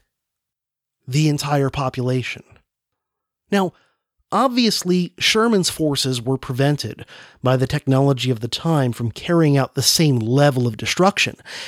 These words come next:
as what happened in strategic bombing in World War Two. I mean, you literally have guys marching around or riding horses, and the best they can do is maybe fire some artillery shells and do some arson.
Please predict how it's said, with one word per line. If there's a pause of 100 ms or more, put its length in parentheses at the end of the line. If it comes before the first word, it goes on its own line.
(120)
as
what
happened
in
strategic
bombing
in
World
War
Two. (300)
I
mean,
you
literally
have
guys (280)
marching
around
or
riding
horses, (360)
and
the
best
they
can
do
is
maybe
fire
some
artillery
shells
and
do
some
arson.